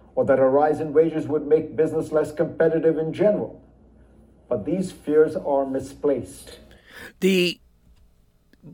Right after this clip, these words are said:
Speaker 2: demonization of profit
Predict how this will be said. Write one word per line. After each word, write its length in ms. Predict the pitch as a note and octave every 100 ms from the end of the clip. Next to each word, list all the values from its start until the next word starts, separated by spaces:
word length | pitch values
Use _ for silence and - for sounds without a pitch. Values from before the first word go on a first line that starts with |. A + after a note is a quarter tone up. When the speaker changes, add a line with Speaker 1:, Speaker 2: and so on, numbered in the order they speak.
| _ -
Speaker 2:
demonization 1200 | C#3+ G#3 B3+ C4 A#3+ D#3+ D#3 D#3+ D#3 D3 C3 - -
of 280 | A#2+ A#2+ -
profit 560 | - - D3+ C3 G#2